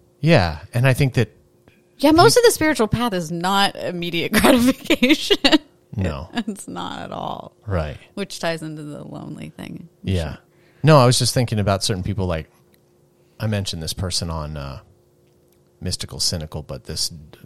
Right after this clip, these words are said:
Speaker 1: the doctor, um, the pediatrician that was a pediatrician of my kids that was, um,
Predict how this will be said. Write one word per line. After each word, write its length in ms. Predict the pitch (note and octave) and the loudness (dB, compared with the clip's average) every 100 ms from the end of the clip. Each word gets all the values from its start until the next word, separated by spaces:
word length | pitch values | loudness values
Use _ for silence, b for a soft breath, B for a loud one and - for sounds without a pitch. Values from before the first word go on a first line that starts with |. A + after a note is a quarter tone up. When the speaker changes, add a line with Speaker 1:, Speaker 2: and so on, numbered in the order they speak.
| _ | _
Speaker 1:
the 100 | D#2+ | -12
doctor, 680 | D2 E2+ D#2 - E2 E2 F2+ _ - | -6 -6 -6 -6 -6 -4 -6 _ -14
um, 460 | F2 D#2 D2 C#2+ F#2 _ | -10 -8 -10 -12 -18 _
the 340 | C#2 C#2 A#1+ G2 _ _ - | -12 -10 -12 -16 _ _ -10
pediatrician 960 | G2+ F2 D#2 F2+ E2 - E2+ D#2+ D#2 | -8 -6 -6 -6 -4 -6 -6 -10 -12
that 260 | - A#1 - - | -14 -16 -14 -14
was 160 | E2+ - | -12 -10
a 20 | |
pediatrician 500 | A2 E2 F2+ F2+ - | -10 -10 -8 -8 -8
of 80 | F2 | -8
my 120 | D#2+ | -8
kids 340 | - F#2 E2 - | -8 -8 -6 -10
that 100 | D2 | -12
was, 240 | E2 - - b b b b b b b b b b b b _ _ | -12 -12 -14 b b b b b b b b b b b b _ _
um, 460 | - F2 D2+ A#1+ | -6 -6 -6 -10